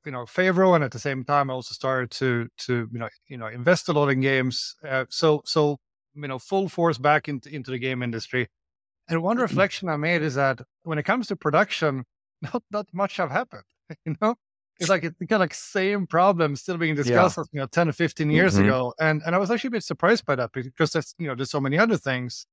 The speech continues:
Speaker 1: where the industry have evolved a lot. And, uh, to be honest, it's, it's actually a bit, you know, disheartening.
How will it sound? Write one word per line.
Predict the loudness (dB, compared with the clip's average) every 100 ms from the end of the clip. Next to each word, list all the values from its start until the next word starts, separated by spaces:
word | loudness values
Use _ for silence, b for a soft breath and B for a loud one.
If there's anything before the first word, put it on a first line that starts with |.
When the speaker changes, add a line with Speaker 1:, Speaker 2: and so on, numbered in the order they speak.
| _ _ _ 0
Speaker 1:
where | 2
the | 4
industry | 2 0 -2
have | 0 0
evolved | 0 4 4 4
a | 0
lot. | -2 -6 -12 -6
And, | 0 0 0 -4 _ _ _ _ _ -10
uh, | -8
to | -4
be | 2 4
honest, | 4 2
it's, | -2 -4 -8
it's | -2
actually | -2 0 -2
a |
bit, | -2 -4 -8
you | -14
know, |
disheartening. | -12 -10 -2 -2 -2 -8